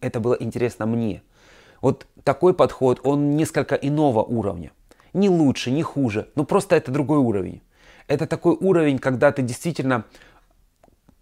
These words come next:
чувствуешь какую-то глубину, когда ты проникаешь, м, действительно туда, где с-, происходят большие свершения.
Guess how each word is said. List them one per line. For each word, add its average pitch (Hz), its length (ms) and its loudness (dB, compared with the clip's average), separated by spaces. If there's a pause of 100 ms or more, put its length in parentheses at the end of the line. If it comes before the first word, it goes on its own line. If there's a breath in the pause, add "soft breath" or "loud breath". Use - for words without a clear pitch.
(180)
чувствуешь - 340 -2
какую-то 147 360 0
глубину, 127 580 2
когда 107 300 -2
ты 135 120 0
проникаешь, 147 720 2 (420 soft breath)
м, - 320 -20 (800)
действительно 131 560 -2
туда, 147 360 4
где 123 800 4
с-, - 440 -8 (100)
происходят 135 520 2
большие 131 340 0
свершения. 110 680 -2